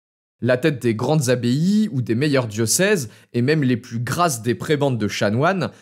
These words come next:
ne tourne en réalité qu'au sein d'un cercle assez restreint de gens issus de familles déjà fortunées. Or, on va pas se le cacher, vous êtes d'honnêtes gens, ça c'est indiscutable, mais vous n'avez pas de sang bleu, inutile de le nier.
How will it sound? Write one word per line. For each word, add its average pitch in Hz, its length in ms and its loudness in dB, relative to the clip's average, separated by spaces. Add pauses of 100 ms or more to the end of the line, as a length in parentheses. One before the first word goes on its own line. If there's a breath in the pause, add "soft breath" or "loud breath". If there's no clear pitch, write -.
(160 loud breath)
ne 139 200 2
tourne 147 380 0
en 180 120 2
réalité 135 580 0
qu'au 143 160 -2
sein 180 220 0
d'un 123 160 0
cercle - 460 -2
assez 226 300 2
restreint 135 580 -2 (280 soft breath)
de 208 260 2
gens 151 380 2
issus 160 320 0
de 147 120 0
familles 135 580 0
déjà 147 440 2
fortunées. 120 560 -6 (460)
Or, 160 560 2 (220)
on 113 60 -4
va 104 140 0
pas 180 140 2
se 143 160 0
le 127 60 2
cacher, 190 500 0 (260 loud breath)
vous 127 280 0
êtes 117 140 -2
d'honnêtes 139 340 2
gens, 151 380 -2
ça - 200 -2
c'est - 300 -4
indiscutable, 160 720 0 (200 loud breath)
mais 131 100 0
vous 127 160 0
n'avez 123 240 0
pas 202 160 0
de 202 60 -8
sang 151 240 2
bleu, 104 340 -4
inutile 175 460 2
de 135 80 2
le 123 80 0
nier. 98 260 -6